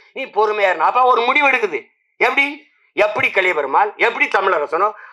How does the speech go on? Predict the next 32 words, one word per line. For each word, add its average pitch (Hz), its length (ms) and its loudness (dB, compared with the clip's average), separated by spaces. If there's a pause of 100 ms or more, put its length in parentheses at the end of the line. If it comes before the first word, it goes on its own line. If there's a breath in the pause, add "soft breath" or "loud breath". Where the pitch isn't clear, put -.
(100)
அந்த 302 260 2
வழியிலே 285 420 2 (180)
ஒரு 180 160 0
வீரன் 170 300 -2
வர்றான். 123 340 -4
அவன் 190 200 -2
தான் 190 160 0
பிரபாகரன். 165 400 0
என்ன 226 160 0
முடிவு 220 180 0
எடுக்கிறான்? 190 320 -6 (500 loud breath)
எந்த 254 180 -2 (160)
ஆயுதத்தை 247 400 0 (100)
வைத்து 311 340 -2
நம் 247 160 0
இன 240 160 2
மக்களை 214 300 0
அழித்து 196 320 -4
ஒழிக்க 190 220 -6 (100)
துடிக்குதோ 262 460 -2
சிங்களம், 196 360 0 (480 loud breath)
அதே 339 200 2 (120)
ஆயுதத்தை 240 420 2
எடுத்து 208 220 -4 (100)
தற்காப்பதை 214 500 0
தவிர 208 260 0
வழி - 240 0
இல்லை. - 160 -12 (1400)
ஆயுதமேந்திய 269 640 2 (160)
நாங்கள் 285 420 0
பயங்கரவாதிகள் 240 760 2
என்றால் - 320 0